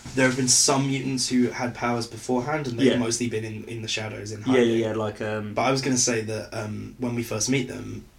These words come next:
Speaker 1: the timeline's been moved around a bit. So when we first meet them, they're on Genosha, and Charles and Magneto are still working together.
Speaker 2: Mm, that seems like quite a big jump, if I'm honest, mate.
Speaker 1: Well, it's very different than the comics.
Speaker 2: Yeah, it is. It's like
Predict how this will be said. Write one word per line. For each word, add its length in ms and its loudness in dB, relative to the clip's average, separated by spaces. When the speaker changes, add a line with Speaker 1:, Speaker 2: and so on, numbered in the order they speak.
Speaker 1:
the 80 -6
timeline's 400 4
been 140 -4
moved 160 -4
around 160 -4
a 40 -4
bit. 80 -2
So 120 -2
when 60 4
we 60 4
first 220 0
meet 120 2
them, 160 -4
they're 160 -2
on 100 -4
Genosha, 540 0
and 440 0
Charles 360 4
and 100 0
Magneto 400 -2
are 40 -2
still 240 2
working 300 -6
together. 440 -6
Speaker 2:
Mm, 400 8
that 100 2
seems 220 -2
like 160 0
quite 240 2
a 60 0
big 480 2
jump, 420 0
if 160 -18
I'm 120 -4
honest, 340 -6
mate. 240 -10
Speaker 1:
Well, 140 4
it's 100 -2
very 200 10
different 320 2
than 100 2
the 80 -2
comics. 640 -8
Speaker 2:
Yeah, 140 4
it 180 0
is. 200 4
It's 200 -2
like 260 2